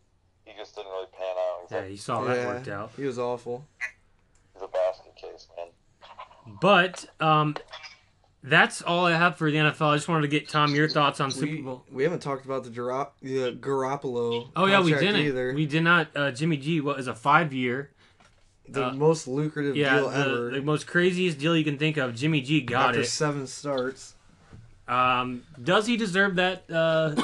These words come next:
Speaker 2: <coughs> does he deserve it?
Speaker 3: Hell no.
Speaker 2: After what, playing <coughs> six games for the Niners?
Speaker 3: But they say you're worth what people are willing to pay for you, so.
Speaker 2: True, very true. Uh, I mean, to be honest, I don't have any problem with it. The Niners, the forty-niners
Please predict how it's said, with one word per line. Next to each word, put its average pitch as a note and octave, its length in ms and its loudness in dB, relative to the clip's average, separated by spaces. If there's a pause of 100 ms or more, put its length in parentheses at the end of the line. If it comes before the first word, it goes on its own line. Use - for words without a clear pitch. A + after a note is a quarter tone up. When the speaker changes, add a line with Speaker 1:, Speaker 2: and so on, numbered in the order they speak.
(100)
Speaker 2:
<coughs> - 40 -10
does F3 160 4
he G#3 100 0
deserve F3+ 400 6
it? F#2 200 -8
Speaker 3:
Hell E3+ 220 2
no. A#2+ 260 -6 (1600)
Speaker 2:
After D#3 260 4
what, D#3 220 4
playing D3 460 0 (180)
<coughs> D#3 180 -6
six - 340 -4
games F3 300 0
for F3+ 100 0
the E3+ 80 0
Niners? F#3 560 -2 (240)
Speaker 3:
But D#3 300 0
they D3 120 0
say D#3+ 280 2
you're D3+ 140 4
worth D3+ 320 2
what D3 280 -2
people D3+ 260 -2
are C#3 80 6
willing C#3 240 2
to C#3 60 -4
pay D3 240 -2
for B2 260 -2
you, B2+ 260 -2
so. A#2+ 340 -4
Speaker 2:
True, B2+ 300 -2
very B2 200 0
true. C3 340 -6 (920)
Uh, F3+ 200 4
I F#3+ 120 4
mean, G#3 180 0 (180)
to - 80 -6
be G3+ 100 4
honest, F#3+ 300 8
I F#3 100 2
don't E3+ 140 0
have D3 140 0
any C#3+ 120 -2
problem C3+ 300 -2
with C#3 160 -4
it. D3+ 180 -2
The C3+ 60 -10
Niners, D#3 360 2
the D3+ 120 -14
forty-niners D3 520 0